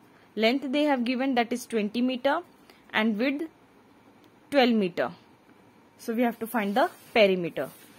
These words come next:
So again we will use the perimeter of rectangle,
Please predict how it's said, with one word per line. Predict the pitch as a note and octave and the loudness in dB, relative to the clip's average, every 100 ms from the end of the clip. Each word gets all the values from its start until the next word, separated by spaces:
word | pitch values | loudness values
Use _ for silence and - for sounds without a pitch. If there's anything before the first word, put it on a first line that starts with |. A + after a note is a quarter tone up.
| - - | -20 -20
So | - B3+ | -4 2
again | A#3 A3+ D4 | 2 2 -2
we | D#4+ | -2
will | C4+ D4 | -2 -2
use | C#4 D4 D#4+ - - - - | 0 -2 -4 -12 -20 -20 -8
the | A#3+ | -4
perimeter | A#3 A3+ C4 C#4 C#4+ | 0 2 2 2 4
of | C4+ C#4 | 2 2
rectangle, | C4 B3+ C4 C4+ C#4 E4 | -2 2 0 2 0 0